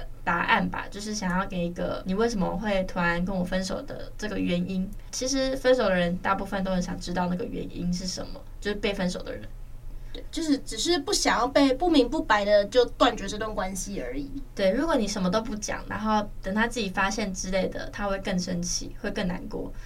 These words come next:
Speaker 1: 所以我觉得就是在你已经确定你想分手了，你就把原因跟-，告诉他，就是好好的讲。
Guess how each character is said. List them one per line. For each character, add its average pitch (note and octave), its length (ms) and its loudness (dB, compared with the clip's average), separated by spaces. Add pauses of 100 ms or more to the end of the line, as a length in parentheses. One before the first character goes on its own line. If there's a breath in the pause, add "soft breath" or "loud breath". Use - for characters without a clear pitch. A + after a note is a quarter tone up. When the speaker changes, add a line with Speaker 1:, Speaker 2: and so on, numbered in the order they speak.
(200 loud breath)
Speaker 1:
所 - 180 -2
以 A3+ 140 2
我 G3 120 -2
觉 F#3+ 140 -4
得 F#3+ 200 2
就 G3+ 120 -6
是 A3 240 -4
在 G#3+ 240 0
你 F3+ 340 -2 (100)
已 G#3 60 -6
经 G#3 160 -6
确 B3+ 220 4
定 A#3 160 2
你 F#3 80 0
想 F#3 180 -2
分 G3+ 160 -2
手 G#3+ 120 -2
了， - 260 -4 (220)
你 F#3 80 -4
就 G#3+ 140 0
把 F#3+ 140 2
原 F#3 200 0
因 G#3 100 -2
跟-， G3+ 180 -4 (120)
告 G#3 120 -2
诉 G3+ 140 -6
他， F3+ 340 -2 (120)
就 F#3+ 100 -6
是 F#3+ 140 -2
好 G#3 120 -6
好 G#3 160 -2
的 F#3+ 120 -2
讲。 F3 260 -6